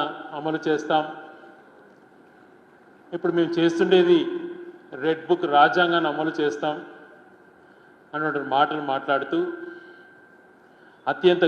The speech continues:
ఘోరంగా భారత రాజ్యాంగాన్ని కూడా అవమానపరిచే రీతిలో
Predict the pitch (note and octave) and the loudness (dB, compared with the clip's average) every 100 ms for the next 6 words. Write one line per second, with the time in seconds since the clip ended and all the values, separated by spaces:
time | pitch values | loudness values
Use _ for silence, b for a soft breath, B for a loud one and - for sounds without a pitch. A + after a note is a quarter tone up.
0 | - C#3+ D#3 F#3 G3 F#3 D#3 - - - | 0 0 4 4 6 8 6 6 -6 -10
1 | - - - - - - - - - _ | -14 -18 -20 -20 -20 -20 -20 -20 -20 _
2 | - _ _ _ - - - - C3 D#3 | -20 _ _ _ -20 -20 -20 -4 2 2
3 | F3 D#3+ C#3 D3 E3 F3+ F3 F3 F3 F3 | 2 -2 2 2 4 2 2 0 0 0
4 | D3 D3 D#3+ D#3+ D#3 D3 C#3+ C#3+ C#3 C#3+ | 0 0 -2 -4 -4 -6 -6 -8 -8 -2
5 | D3 C3+ C#3 D#3 D#3+ | -2 -2 -4 -2 0